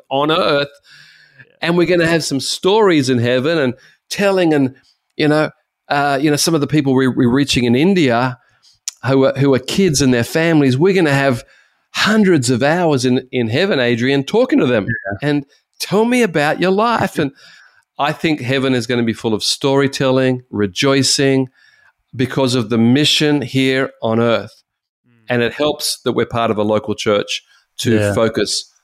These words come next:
Speaker 1: that mission.
Speaker 2: So good. Um, I also just wanna talk about how, how we, when we're talking about more social justice kind of mission, like helping the poor, the widows, orphans, those kind of things. What, what,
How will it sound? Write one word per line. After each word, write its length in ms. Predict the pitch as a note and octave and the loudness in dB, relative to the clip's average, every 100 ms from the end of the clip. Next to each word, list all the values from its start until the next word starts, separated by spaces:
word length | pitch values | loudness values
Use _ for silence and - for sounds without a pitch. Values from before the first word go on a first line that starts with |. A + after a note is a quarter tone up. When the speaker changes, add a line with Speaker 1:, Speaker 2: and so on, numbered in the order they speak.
| _ - | _ -4
Speaker 1:
that 180 | G2 | -2
mission. 400 | G#2+ F#2+ - A2 - _ _ _ - | 0 -2 -4 -8 -14 _ _ _ -12
Speaker 2:
So 320 | - A#2 A2 | -4 0 0
good. 380 | G#2+ G#2+ G2+ - _ - - - - _ | 0 0 -2 -8 _ -20 -20 -20 -20 _
Um, 340 | B2 B2 B2+ - _ - | -2 0 0 -2 _ -20
I 280 | - - - | -20 -6 -2
also 180 | G3+ D4+ | 0 2
just 240 | G3+ C3+ | 2 2
wanna 480 | D3+ D#3 C3+ - C#3 | 0 0 0 -4 -4
talk 260 | D#3 D3 | 0 0
about 380 | C#3 C3+ B2+ - | 0 2 0 -2
how, 480 | - C#3 D3 C#3+ - _ - | -4 -2 0 0 -4 _ -14
how 260 | B2 C#3+ D#3+ | -6 0 2
we, 260 | E3 C#3 C#3 | 4 2 0
when 260 | D3 D3+ | 2 4
we're 80 | D3 | 2
talking 360 | C3+ D#3 C#3+ D3 | 2 0 0 0
about 400 | C3 B2 A#2+ - _ _ _ _ | 2 2 0 -4 _ _ _ _
more 500 | C3 B2+ C#3 D3 D3 | -2 2 2 2 2
social 480 | B2+ - D3+ C#3 C#3 | 0 0 0 2 0
justice 540 | A2+ B2 A#2+ - A#2+ - | 0 -2 -2 -2 -2 -2
kind 240 | - A#2 | -2 0
of 40 | A2+ | 0
mission, 420 | A#2+ - G#2 G2+ | 0 -2 -4 -2
like 280 | G#2 G2+ - | -2 -4 -6
helping 440 | B2 B2 C3+ A#2 | -4 -2 -2 -2
the 60 | G#2+ | -4
poor, 540 | - A#2 A2+ A2 G#2+ | -2 2 4 2 0
the 120 | A2 | 0
widows, 420 | A2+ A2+ A2 G#2+ | 0 2 0 -2
orphans, 540 | - A2+ A2 A2+ G#2+ - | -2 -2 -2 -4 -6 -2
those 260 | A2 A2+ | 0 0
kind 200 | - A2+ G#2+ | 0 -2 -2
of 60 | |
things. 220 | A#2+ A#2 B2+ | -2 0 0
What, 180 | B2+ - - - - - - | -2 -4 -12 -18 -20 -10 -2
what, 380 | E3+ F#3+ - | -2 -2 -6